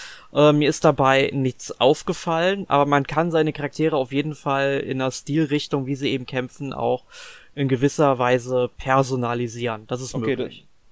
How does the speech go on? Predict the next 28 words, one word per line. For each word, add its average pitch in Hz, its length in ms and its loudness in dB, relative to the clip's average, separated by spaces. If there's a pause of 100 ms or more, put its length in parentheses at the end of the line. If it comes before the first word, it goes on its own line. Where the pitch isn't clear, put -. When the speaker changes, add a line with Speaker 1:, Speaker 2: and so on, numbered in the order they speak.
(140)
Speaker 2:
da-, 131 60 -8
das 123 140 -10
reicht 127 240 0
ja 117 80 -6
schon. 101 160 -8
Also 110 140 -4
da, 113 140 -10
dann, 113 340 -6
da 117 160 -2
ist 127 100 -4
also 120 160 -10
mö-, 127 420 -4
äh, 135 140 -10
gibt's 151 400 -8
Möglichkeiten, 135 800 -4
sag 101 180 -6
ich 104 160 -14
mal. 110 300 -6
Speaker 1:
Ja. 123 260 -10 (480)
Speaker 2:
Ähm, 131 640 0
ja, 113 160 4
vielleicht 135 260 2
sollte 143 160 0
man 147 80 0
noch 143 120 0
sagen, 131 440 2
dass, - 480 -4
ähm, 120 680 -2